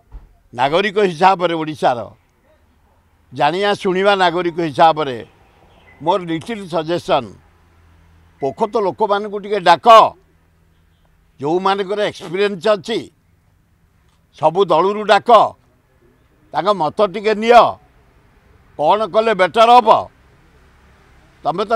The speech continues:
ଠିକ୍ କରି ଆସିଥିଲ ପ୍ରଥମେ ଲକଡାଉନ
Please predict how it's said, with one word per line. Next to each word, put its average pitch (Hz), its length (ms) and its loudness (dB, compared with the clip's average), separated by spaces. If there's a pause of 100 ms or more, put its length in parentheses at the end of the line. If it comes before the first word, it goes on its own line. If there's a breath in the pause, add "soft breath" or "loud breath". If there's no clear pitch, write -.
ଠିକ୍ 220 320 -10
କରି 240 240 -2
ଆସିଥିଲ 226 400 2 (1000)
ପ୍ରଥମେ 196 340 -2
ଲକଡାଉନ 196 480 2